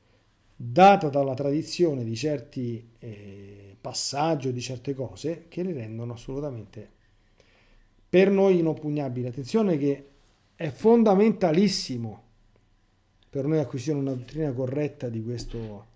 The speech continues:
di questo peccato originale. Conseguenze, numero uno: i bambini non si battezzano quando è ora che prendono moglie.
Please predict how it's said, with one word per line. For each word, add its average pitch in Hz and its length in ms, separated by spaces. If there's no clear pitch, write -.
di 120 160
questo 117 840
peccato 135 380
originale. 113 580
Conseguenze, 185 920
numero 127 420
uno: 196 560
i 151 80
bambini 180 380
non 160 200
si 156 120
battezzano 156 640
quando 139 260
è 139 40
ora 139 180
che 131 120
prendono 131 400
moglie. 107 520